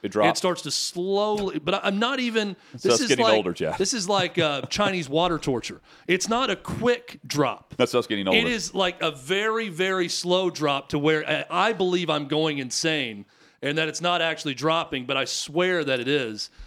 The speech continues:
Speaker 2: I'd blame Kelly in Vegas for doing something to this mic stand while I was gone.
Speaker 1: Now, the other
Speaker 2: I'll
Speaker 1: part
Speaker 2: figure it out before
Speaker 1: of
Speaker 2: the end
Speaker 1: just
Speaker 2: of this show.
Speaker 1: what happened on McAfee.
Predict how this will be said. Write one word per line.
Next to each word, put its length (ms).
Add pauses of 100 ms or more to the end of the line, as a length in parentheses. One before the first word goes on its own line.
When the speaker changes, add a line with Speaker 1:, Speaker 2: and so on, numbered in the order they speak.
(180)
Speaker 2:
I'd 260
blame 360
Kelly 340
in 80
Vegas 380
for 100
doing 240
something 320
to 60
this 240
mic 240
stand 420
while 220
I 80
was 140
gone. 280 (140)
Speaker 1:
Now, 160
the 220
other 200
Speaker 2:
I'll 80
Speaker 1:
part 60
Speaker 2:
figure 240
it 60
out 120
before 220
Speaker 1:
of 40
Speaker 2:
the 60
end 80
Speaker 1:
just 60
Speaker 2:
of 60
this 120
show. 240
Speaker 1:
what 180
happened 400
on 280
McAfee. 600